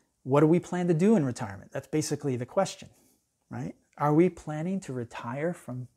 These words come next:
the Lord's work? No way. That's not an option in the scriptures.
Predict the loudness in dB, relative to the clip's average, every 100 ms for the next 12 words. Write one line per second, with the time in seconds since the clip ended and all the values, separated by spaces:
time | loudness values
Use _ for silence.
0 | -14 -10 -8 -8 -8 -10 -10 -10 -12 -16
1 | _ _ _ _ _ _ -12 -6 -2 -2
2 | 0 -2 -4 _ _ -6 -4 0 2 2
3 | 2 -2 -2 -2 -2 -6 -8 -6 -6 -6
4 | -8 -8 -12 -14